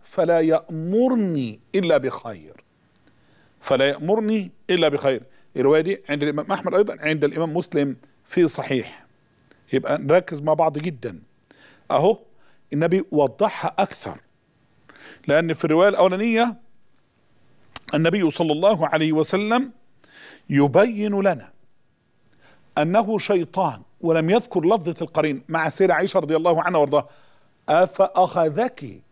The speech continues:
شيطانك؟" ثم الرواية: "أو معي شيطان يا رسول الله؟"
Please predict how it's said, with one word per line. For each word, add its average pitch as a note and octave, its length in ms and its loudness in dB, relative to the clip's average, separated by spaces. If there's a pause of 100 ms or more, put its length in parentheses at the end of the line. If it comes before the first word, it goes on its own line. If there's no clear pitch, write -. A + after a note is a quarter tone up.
(180)
شيطانك؟" E3+ 1400 0 (1040)
ثم D#3 400 0 (420)
الرواية: F3 760 -2 (460)
"أو C3+ 180 2
معي C#3+ 360 -2
شيطان E3+ 840 -10 (500)
يا C#3 240 4
رسول C#3+ 340 0
الله؟" D#3+ 460 0